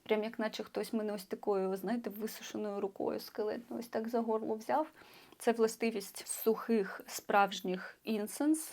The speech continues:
Ось цих пахощів, що пахнуть як ладан, але прям ось таке, як наче холодне каміння. О, тут дуже сухо, прям аж, аж як папір. <laughs> Вау!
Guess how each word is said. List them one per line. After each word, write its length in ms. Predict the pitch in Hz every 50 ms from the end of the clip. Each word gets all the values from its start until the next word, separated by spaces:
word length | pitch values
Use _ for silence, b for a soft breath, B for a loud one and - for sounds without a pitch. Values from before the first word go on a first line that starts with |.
| - -
Ось 140 | 226 214
цих 400 | - - - - 247 240 240 -
пахощів, 640 | - 175 180 185 - - 226 233 - - - 285 269
що 240 | - - - 262 247
пахнуть 540 | 247 247 226 240 233 - 240 220 - - 226
як 280 | 202 202 - - B B B B B B B B B B B B -
ладан, 520 | 208 220 240 285 349 349 370 359 349 339 359 -
але 180 | - 214 214 226
прям 240 | 226 - 220 208
ось 100 | 214 208
таке, 220 | - - 240 - 226
як 160 | 208 202 -
наче 240 | 233 208 - - 233
холодне 440 | - - 233 226 240 240 220 226 -
каміння. 640 | - - 220 220 220 226 233 220 202 190 185 180 185 185 - _ _ _ _ _ _ _ b b b b b b b b b b b b b b b b b b _ _ _ _ _ _ _ _ _ _ _ _ - -
О, 640 | - 175 175 180 170 185 196 214 214 208 202 180 170 -
тут 200 | 196 190 165 165
дуже 320 | 202 202 220 226 214 196
сухо, 360 | 190 - - 190 185 - -
прям 300 | - 190 185 185 185 185
аж, 380 | 170 180 - - - - - - - - _ _ -
аж 520 | 202 196 190 - - - - - - - _ _ _ _ _ _
як 220 | 196 196 202 190 190 - _ _ _ _ _ -
папір. 580 | 233 220 220 - 233 240 247 240 233 226 - - - - -
<laughs> 160 | - - -
Вау! 500 | 226 202 214 214 214 214 202 196 -